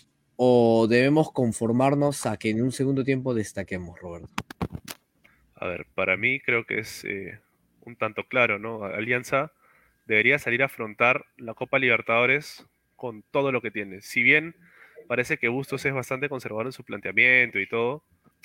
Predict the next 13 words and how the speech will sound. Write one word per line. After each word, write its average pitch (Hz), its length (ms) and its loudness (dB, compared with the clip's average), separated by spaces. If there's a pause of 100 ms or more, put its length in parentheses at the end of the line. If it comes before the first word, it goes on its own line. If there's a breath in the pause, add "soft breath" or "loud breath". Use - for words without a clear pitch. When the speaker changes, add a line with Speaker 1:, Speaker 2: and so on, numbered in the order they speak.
(140)
Speaker 2:
yo 127 160 0
creo 143 160 0
que 127 100 0
sí 123 120 2
habría 123 180 4
que 127 80 -4
salir 113 420 -2 (840)
a 123 140 2
buscar, 120 640 0 (600)
a 113 120 -6
milanar 123 460 2
esa 135 200 -2
mochila 135 600 -2